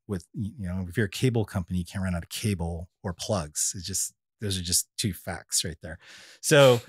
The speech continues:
we, we gotta make sure we don't. And that's always a, a panic mode where we're like, "Okay, if it is getting weird, do we have enough? Do we got three months, four months, six months, whatever we have?" Um, so that, that's a thing. Um, you know,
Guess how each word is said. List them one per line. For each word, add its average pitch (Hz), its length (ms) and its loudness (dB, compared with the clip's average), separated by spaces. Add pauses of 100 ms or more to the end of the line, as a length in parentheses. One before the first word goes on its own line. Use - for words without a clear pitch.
(120)
we, 139 240 2
we 131 100 6
gotta 131 180 8
make 120 180 6
sure 123 280 6
we 110 100 4
don't. 101 420 4
And 104 420 0
that's 110 260 4
always 107 360 2
a, 98 280 2
a - 80 -6
panic 107 480 0
mode 104 240 2
where 90 200 0
we're 92 60 -2
like, 90 180 -4
"Okay, 110 320 -4
if 92 340 -4
it 95 100 -4
is 104 180 0
getting 117 260 -2
weird, 110 400 2
do 98 60 -2
we 90 100 -2
have 98 100 -2
enough? 104 480 0
Do 95 280 -6
we 92 40 -4
got 95 220 -4
three 110 180 -2
months, 110 320 0
four 107 220 -2
months, 107 220 0
six 107 200 -4
months, 107 320 -2
whatever 104 320 -2
we 101 120 0
have?" 104 320 0 (680)
Um, 95 460 -2 (100)
so - 140 2
that, 139 240 6
that's 135 240 4
a 113 40 2
thing. 107 560 0
Um, 98 460 0 (880)
you 147 140 0
know, 107 300 2